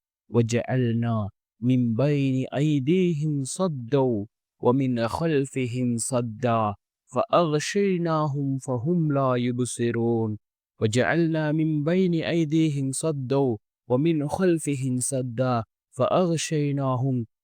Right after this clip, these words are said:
فَهُمْ لَا يُبْصِرُونَ" என்று வரக்கூடிய இந்த குர்ஆனினுடைய இந்த சூரா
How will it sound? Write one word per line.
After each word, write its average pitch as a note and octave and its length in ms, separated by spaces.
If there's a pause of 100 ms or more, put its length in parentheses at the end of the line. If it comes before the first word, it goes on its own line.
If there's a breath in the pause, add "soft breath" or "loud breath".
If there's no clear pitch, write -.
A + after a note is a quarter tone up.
(120)
فَهُمْ A#2+ 340
لَا A#2+ 240
يُبْصِرُونَ" A#2 760
என்று A#2+ 220
வரக்கூடிய A2+ 540 (500)
இந்த A#2 180
குர்ஆனினுடைய B2 920
இந்த A#2 180
சூரா A#2+ 360